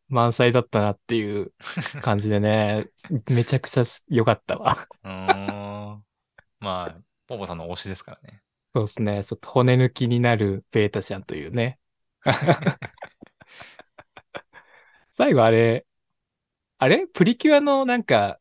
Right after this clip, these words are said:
Speaker 2: うん。
Speaker 1: ミームかなんかですか？あの、
Speaker 2: え？
Speaker 1: 頑張れーって言ったやつは。
Speaker 2: え、わかんないです。ど-、どうなんだろう。そういうやつなの？
Speaker 1: うん。いやー、面白かったね。いい感じにぶっ壊れてて。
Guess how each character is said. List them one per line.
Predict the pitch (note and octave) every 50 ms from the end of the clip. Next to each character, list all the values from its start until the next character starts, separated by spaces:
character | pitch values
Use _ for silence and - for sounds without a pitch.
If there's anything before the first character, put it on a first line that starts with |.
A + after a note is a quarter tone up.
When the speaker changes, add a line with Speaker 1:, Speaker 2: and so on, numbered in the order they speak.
| _
Speaker 2:
う | C#3+ C3
ん。 | B2+
Speaker 1:
ミ | C3 C#3 D3+
ー | D3
ム | D3+ D3
か | - A#2+
な | G#2 G#2+ A2
ん | A2
か | - G2+
で | G2+ -
す | - -
か？ | - G2+ G#2
あ |
の、 | G2+ G2+ G2+ - - _ _ _ _ _ _ _ _ _
Speaker 2:
え？ | G2+ G#2 C3+ E3+ - _ _ _ _ -
Speaker 1:
頑 | A#2+ C3 E3+ F3 F3+ F#3+ G3
張 | F#3 A3+ A#3 A#3
れ | G#3+ G3 G3 G3 G3 G#3
ー |
っ | G3+
て | -
言 | - A#2
っ | G2
た | - A2+
や | G#2 F#2
つ | - -
は。 | - - - - _ _ _ _ _ _ - - _ _ - - _ _ _ _ _ _ _ _
Speaker 2:
え、 | A2+ A2+
わ | A#2 A2 A2+ G#2+
か | B2+ C3
ん | A#2
な | G#2
い | F#2
で | F2+
す。 | - -
ど-、 | B2+ C#3
ど | C3 C#3 A#2+ B2+ C#3
う | C#3+
な | C3 A#2
ん | G#2
だ | F#2+ F2+
ろ | E2+ D#2+ D#2+ F2+ _
う。 | _ _ _ _ _ _ _ _ _ _
そ | - - - B2+ B2
う | A#2+
い | A#2+ B2 B2
う | A#2+
や | B2 A#2
つ | G#2+ -
な | F2 D#2+ E2 D#2+ F2+ G2 G#2 _ _ _ _ _ _ _ _ -
の？ | C3 B2 A#2+ A#2 A2+ A2 A2
Speaker 1:
う | B2+
ん。 | - _ _ _ _ _ _ _ _ _ _ _ _ _ _ _ _ _
い | - -
や | - - D3+ D3 D3 C#3+
ー、 |
面 | C#3 C3+ C3 A#2+
白 | - C#3+
か | C#3
っ | B2+ -
た | - B2
ね。 | A#2 A#2 A2+
い | A#2 A#2
い | A#2
感 | - C3 A#2+
じ | A#2+ B2
に | B2+ B2
ぶ | A2+ A2+
っ | - _
壊 | - B2 A#2
れ | A2+
て | G#2+ A2
て。 | G#2+ - - - - -